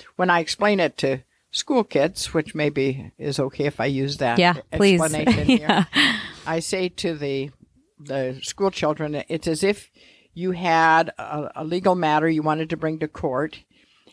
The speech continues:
Speaker 1: and you'd knock on the door of the federal court, and one of us judges would go down there and open the door and say, "Why are you here?"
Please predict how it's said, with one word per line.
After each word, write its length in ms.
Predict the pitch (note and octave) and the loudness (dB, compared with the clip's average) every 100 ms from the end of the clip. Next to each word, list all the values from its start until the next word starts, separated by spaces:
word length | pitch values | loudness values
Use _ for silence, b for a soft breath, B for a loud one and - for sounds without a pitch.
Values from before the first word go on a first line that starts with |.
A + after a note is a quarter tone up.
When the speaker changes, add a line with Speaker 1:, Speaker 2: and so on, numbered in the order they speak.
| _ | _
Speaker 1:
and 440 | D#3+ D#3 D3+ D#3 | -4 -2 0 0
you'd 140 | D#3+ D#3 | -2 2
knock 260 | D#3 D3+ | 2 4
on 120 | G3 G3+ | 4 4
the 80 | |
door 440 | F3 D3+ C3+ A#2+ - | 4 2 0 -4 -12
of 100 | C3+ - | -12 -10
the 80 | C3+ | -6
federal 320 | D3 C#3+ A#2+ | -4 -4 -6
court, 400 | - - D3+ F#3+ b b b b b - | -10 -10 -10 -12 b b b b b -8
and 120 | D#3 | 0
one 140 | E3+ | 2
of 100 | F3+ | 4
us 160 | E3+ E3 | 2 2
judges 420 | - E3 E3 D#3 | 2 2 2 -2
would 160 | D#3 D#3 | -4 0
go 140 | D#3+ | 0
down 320 | D#3+ D3 D3 | 2 0 0
there 280 | D3 C#3 C#3 | -4 -4 -4
and 120 | D#3+ | -4
open 280 | B2+ D3+ D#3 | -4 -6 -2
the 100 | D#3 | 0
door 220 | D3+ D3 | 0 0
and 160 | D3 C#3+ | 0 -2
say, 140 | - | -4
"Why 240 | C#3 D3 D#3 | 0 2 4
are 40 | |
you 180 | D3+ C3+ | 4 2
here?" 300 | D#3 F#3 A#3 | 2 2 2